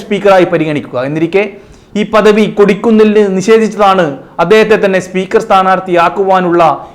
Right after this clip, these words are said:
ഇന്ത്യ മുന്നണിയുടെ നീക്കത്തിന് പിന്നിൽ. എട്ട് തവണ എം പി ആയ കൊടിക്കുന്നിലിനെ പ്രോ ടൈം സ്പീക്കർ സ്ഥാനത്തേക്ക് പരിഗണിക്കാത്തതിൽ വലിയ വിവാദം ഉടലെടുത്തിരുന്നു. കൊടിക്കുന്നിൽ ദലിതനായതിനാൽ മനഃപൂർവ്വം തഴഞ്ഞതാണെന്നാണ് കോൺഗ്രസിന്റെ വാദം.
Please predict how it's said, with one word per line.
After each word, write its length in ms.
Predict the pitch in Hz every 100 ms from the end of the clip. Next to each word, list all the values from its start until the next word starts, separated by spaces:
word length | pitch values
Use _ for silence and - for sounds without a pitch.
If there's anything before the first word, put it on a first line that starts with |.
| - -
ഇന്ത്യ 300 | 185 202 220 208
മുന്നണിയുടെ 420 | 196 185 185 175 170
നീക്കത്തിന് 400 | 165 180 185 151 135
പിന്നിൽ. 200 | 120 117 - - - - 196
എട്ട് 240 | 196 - 254 220
തവണ 200 | 214 214 190
എം 80 | 196
പി 100 | 202 214
ആയ 100 | 202 202
കൊടിക്കുന്നിലിനെ 640 | 196 190 208 196 196 185 147 - - - -
പ്രോ 140 | 214 214
ടൈം 160 | 240 220
സ്പീക്കർ 320 | - 220 226 226
സ്ഥാനത്തേക്ക് 420 | 220 202 202 196 -
പരിഗണിക്കാത്തതിൽ 720 | 190 202 226 226 214 202 190 165 147 - - -
വലിയ 240 | 208 254 277 214
വിവാദം 340 | 208 214 208 196
ഉടലെടുത്തിരുന്നു. 560 | 175 160 135 135 120 107 - - _ -
കൊടിക്കുന്നിൽ 420 | 226 254 254 240 185
ദലിതനായതിനാൽ 720 | 220 233 262 247 226 214 208 151 151 -
മനഃപൂർവ്വം 680 | 190 220 220 262 233 233 202 -
തഴഞ്ഞതാണെന്നാണ് 920 | 196 214 247 247 226 220 202 196 175 156
കോൺഗ്രസിന്റെ 420 | 175 185 185 160 131
വാദം. 200 | 123 110